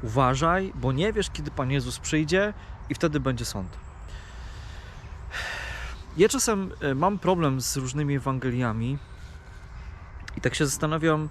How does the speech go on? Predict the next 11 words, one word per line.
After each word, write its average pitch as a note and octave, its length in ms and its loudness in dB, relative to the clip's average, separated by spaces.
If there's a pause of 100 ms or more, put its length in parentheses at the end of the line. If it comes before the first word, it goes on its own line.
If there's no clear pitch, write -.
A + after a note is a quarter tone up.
(640)
kiedy C#3 200 0
nie D3+ 120 4
potrafię E3 480 2
ich C3+ 140 0
rozszyfrować, C#3+ 880 2
kiedy B2+ 220 -2
ich A#2+ 140 -2
nie C3+ 80 -2
potrafię D3 440 0
jakoś C3+ 280 -2
odczytać, - 840 -2